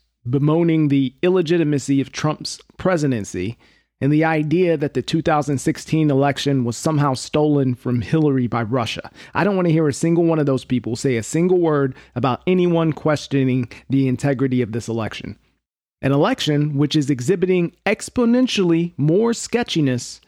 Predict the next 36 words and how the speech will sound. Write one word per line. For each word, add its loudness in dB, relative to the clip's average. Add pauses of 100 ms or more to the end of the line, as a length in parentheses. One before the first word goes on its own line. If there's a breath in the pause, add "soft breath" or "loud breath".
and 0
secrecy -2 (240 loud breath)
and 0
irregularities. 0 (460)
I -2
don't 2
want 2
to 2
hear 0
it. -12 (760)
We 4
had 0
places 0
in 0
swing 0
states -2
shutting 0
down 0
counting -2
on 0
election -2
night. -12 (440)
We 2
have 2 (340 loud breath)
Allegheny 2
County, 0
Pennsylvania, 0
saying 0
that -2
they're -2
taking 0
the 2
day 2
off 0
on 0
Thursday 0